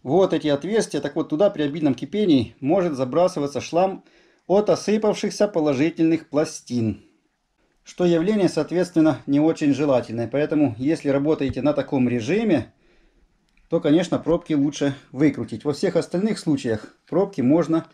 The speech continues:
не выкручивать. Вот такие дела. Так что современные батареи не требуют откручивания пробок при нормальных зарядах. Ну, теперь давайте поставим нашу батарейку на заряд. Опять же, часто в видео видно такую проволоку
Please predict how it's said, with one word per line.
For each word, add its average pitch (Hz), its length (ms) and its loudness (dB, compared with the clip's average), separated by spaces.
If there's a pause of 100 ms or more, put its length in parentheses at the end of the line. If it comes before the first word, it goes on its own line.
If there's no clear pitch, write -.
(340)
не 139 220 4
выкручивать. 110 800 -4 (640)
Вот 196 260 2
такие 180 320 -4
дела. 156 300 2
Так 156 180 -2
что - 140 -6
современные 160 680 2 (140)
батареи 175 580 0 (580)
не 156 160 4
требуют 208 580 0
откручивания 147 680 0
пробок 185 460 -2
при 165 180 -4
нормальных 147 840 2
зарядах. 117 640 0
Ну, 180 160 -4
теперь 139 240 -4
давайте 131 320 -2
поставим 127 380 -2
нашу 123 200 -4
батарейку 120 440 -4
на 117 80 -4
заряд. 202 340 0 (420)
Опять 156 340 2
же, 143 100 0
часто 143 320 -2
в 139 40 2
видео 131 480 0
видно 135 280 -2
такую 131 320 0
проволоку 180 520 -2